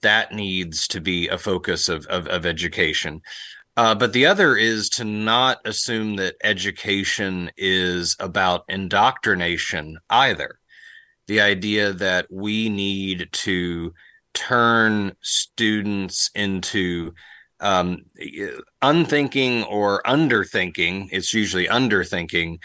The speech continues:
um, minions of a certain political or, um, uh, uh, e-, or other kind of ideology, but instead that we're cultivating, again, the word cultivating,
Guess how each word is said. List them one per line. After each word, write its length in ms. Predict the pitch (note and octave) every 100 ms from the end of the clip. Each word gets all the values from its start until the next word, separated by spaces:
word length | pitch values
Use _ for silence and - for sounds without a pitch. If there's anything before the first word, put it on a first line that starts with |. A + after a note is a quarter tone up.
| - - -
um, 460 | G#2 G#2 G2 F#2 F2+
minions 760 | A2 A#2+ C3+ C3 A#2 A2+ G#2
of 140 | G#2+ F#2+
a 80 | F#2
certain 640 | - A2 G2+ G2 F#2+ F2
political 960 | - A2 C3 C#3+ C#3+ C3+ B2+ A#2+ A#2 -
or, 640 | F#2+ F2+ E2+ E2+ E2 E2 D#2+ -
um, 460 | E2+ D#2 D#2 D2+ - -
uh, 280 | F#2 D#2 D2+ -
uh, 320 | F2 D#2 D2+ -
e-, 280 | G2 - E2+ B1 - _ -
or 300 | G#2 F#2+ A#2
other 260 | A#2+ C3
kind 320 | - A#2+ A#2
of 80 | A2
ideology, 960 | G#2 G#2+ G2+ G2 G2 G2+ G#2 G#2+ G#2+ G#2 - - - -
but 180 | G#2+ -
instead 460 | G#2+ - B2+ A#2+ A2+
that 120 | F#2+
we're 140 | G2+
cultivating, 920 | - - A#2 A#2+ A#2 G2+ G2+ G2 F#2
again, 440 | F2+ F2 A#2 F2+ F#2
the 100 | F2+
word 220 | F2+ F2
cultivating, 840 | - A2 G#2+ G#2+ F#2 F2+ F2 E2